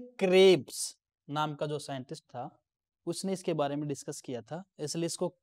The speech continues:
Krebs साइकिल भी कहा जाता है और इसको सिट्रिक एसिड साइकिल भी कहा जाता है। सिट्रिक एसिड साइकिल, अ, इसको सिट्रिक एसिड साइकिल क्यों कहा जाता है? क्योंकि इसमें जो फर्स्ट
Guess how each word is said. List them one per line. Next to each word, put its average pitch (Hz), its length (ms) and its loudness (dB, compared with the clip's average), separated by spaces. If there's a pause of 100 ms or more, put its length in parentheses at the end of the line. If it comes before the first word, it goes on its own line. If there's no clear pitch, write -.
Krebs 180 400 6
साइकिल 147 380 2
भी 151 140 -2
कहा 113 220 -6
जाता 117 400 -10
है 170 100 -12 (460)
और 175 140 4
इसको 190 240 0 (100)
सिट्रिक 233 440 2
एसिड 220 320 6 (120)
साइकिल 190 420 8
भी 185 140 2
कहा 135 260 6
जाता 127 480 -4
है। 160 140 -10 (380)
सिट्रिक - 880 -2 (260)
एसिड 151 460 0
साइकिल, 127 760 -4 (1040)
अ, 123 200 -8 (100)
इसको 185 260 0
सिट्रिक 240 540 4
एसिड 240 300 6
साइकिल 214 500 4 (100)
क्यों 247 180 4 (100)
कहा 131 180 6
जाता 117 380 -6
है? 113 120 -12 (120)
क्योंकि 226 460 2
इसमें 220 360 0
जो 220 80 6
फर्स्ट 220 400 -2